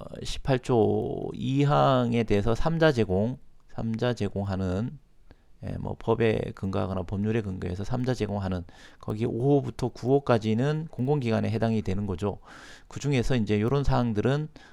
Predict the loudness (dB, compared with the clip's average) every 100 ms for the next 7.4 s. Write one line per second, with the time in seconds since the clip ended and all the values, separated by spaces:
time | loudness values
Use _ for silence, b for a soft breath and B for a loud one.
0 | B -12 -2 0 0 -6 -6 -2 0 0
1 | 2 0 2 0 0 0 0 -2 -4 -2
2 | -2 -2 -4 -4 -2 0 0 0 0 -4
3 | b b b b b b b -8 -6 -6
4 | -8 -10 -6 -4 -4 -4 0 2 2 -2
5 | -2 -2 -2 0 -2 2 2 2 2 4
6 | 6 8 6 4 4 0 0 0 0 -2
7 | 0 2 2